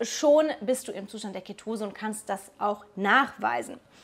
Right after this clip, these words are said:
Du kannst es auch andersrum machen, du nimmst die letzte Mahlzeit abends,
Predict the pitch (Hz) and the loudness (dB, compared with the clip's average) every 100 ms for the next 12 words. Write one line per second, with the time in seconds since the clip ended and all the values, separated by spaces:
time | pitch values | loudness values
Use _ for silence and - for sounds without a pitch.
0 | - - 330 453 392 330 311 349 339 302 | -16 -2 4 4 4 4 4 2 2 2
1 | 294 285 254 269 247 269 294 254 226 220 | 4 2 0 -2 -2 -2 -2 -2 -2 -2
2 | 214 - 277 320 330 | -4 2 2 2 0